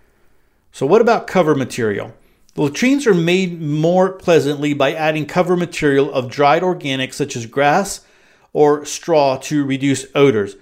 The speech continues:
This is a fine idea on many accounts, but will fill the pit faster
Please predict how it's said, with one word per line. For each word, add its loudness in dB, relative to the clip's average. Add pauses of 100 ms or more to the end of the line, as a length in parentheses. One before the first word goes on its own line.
(440)
This 2
is -2
a -2
fine -2
idea 2
on 0
many 0
accounts, -4
but -2
will 0
fill 2
the -2
pit -4
faster -2